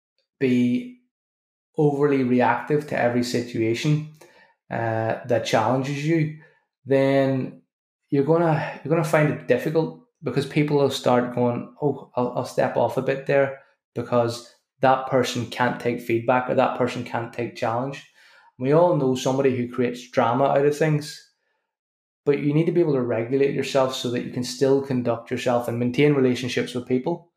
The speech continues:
'cause we know social support is good, but also maintain performance at whatever it is you're trying to do, whether it's have a beer with your friends or whether it's, um, uh,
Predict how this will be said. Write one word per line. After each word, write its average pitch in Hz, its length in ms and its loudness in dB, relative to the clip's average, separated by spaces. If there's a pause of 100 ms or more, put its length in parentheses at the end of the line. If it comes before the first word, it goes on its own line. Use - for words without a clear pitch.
(320)
'cause 113 140 -12
we 113 60 -4
know 113 160 -4
social 123 380 -4
support 135 400 -2
is 123 100 -6
good, 139 260 2 (420)
but 131 120 2
also 131 800 2
maintain 123 360 -2
performance 123 560 0
at 131 140 -4
whatever 135 440 2
it 123 40 2
is 123 520 0
you're 117 100 -14
trying 123 260 2
to 120 140 2
do, 123 200 0 (300)
whether 120 200 -2
it's 117 120 -6
have 139 140 2
a 135 80 2
beer 127 240 2
with 120 160 -2
your 120 80 -6
friends 160 600 0 (220)
or 135 140 4
whether 123 300 4
it's, - 480 -4
um, 117 480 -4 (560)
uh, 110 640 -6